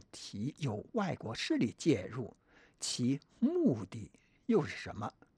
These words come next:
现在，关于香港的抗议活动问题，中共官方已经提出所谓的恐怖主义的定性。对这个问题应当怎么看？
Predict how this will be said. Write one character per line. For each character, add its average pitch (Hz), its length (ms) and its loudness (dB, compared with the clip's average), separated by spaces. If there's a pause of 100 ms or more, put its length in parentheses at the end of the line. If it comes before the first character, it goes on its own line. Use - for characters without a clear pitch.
(580)
现 123 200 2
在， 113 160 0 (560)
关 131 220 6
于 117 300 0 (260)
香 226 520 4
港 - 340 -4
的 104 200 -4 (240)
抗 247 400 0
议 117 120 -4
活 - 260 -6
动 254 160 4
问 95 160 2
题， - 300 -10 (720)
中 127 180 2
共 110 160 -2
官 143 220 2
方 160 240 6 (200)
已 127 80 -2
经 107 200 -2
提 - 240 -2
出 214 200 2 (200)
所 - 320 -2
谓 135 160 4
的 120 260 -4
恐 - 300 -4 (260)
怖 311 220 12
主 95 240 -6
义 110 120 -8
的 - 200 -8 (200)
定 - 220 4
性。 - 180 -2 (1080)
对 165 240 4 (160)
这 370 120 10
个 135 100 2
问 135 120 0
题 - 280 -10
应 151 140 2
当 117 140 2
怎 - 100 -6
么 104 120 -8
看？ - 180 4